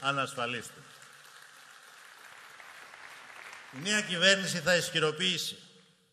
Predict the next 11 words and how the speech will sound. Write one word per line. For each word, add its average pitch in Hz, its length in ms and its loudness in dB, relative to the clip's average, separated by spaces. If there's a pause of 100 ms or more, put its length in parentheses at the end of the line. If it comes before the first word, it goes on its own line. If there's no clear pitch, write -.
(160)
και 139 140 -8
θα 143 160 0
διευρύνει 143 680 2
το 123 180 -4
δίκτυο 135 320 -2
προστασίας 135 1000 -2 (180)
για 117 160 -4
τα 113 120 -4
θύματα 131 420 -4
της 127 160 -8
κρίσης 139 640 -6